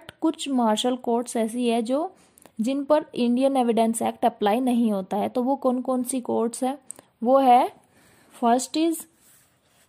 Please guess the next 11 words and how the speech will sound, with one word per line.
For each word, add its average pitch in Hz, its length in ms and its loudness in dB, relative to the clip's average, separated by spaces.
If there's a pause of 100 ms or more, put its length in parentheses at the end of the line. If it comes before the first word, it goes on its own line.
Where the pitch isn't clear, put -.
(180)
जो 262 140 2
हमारी 262 560 0 (640)
आर्मी 240 360 2
एक्ट 254 320 2
है, 285 180 -2 (440)
उस 254 120 -4
पर 285 200 0
हमारा 240 300 2
इंडियन 247 380 0
एविडेंस 220 500 -2
एक्ट 233 300 -2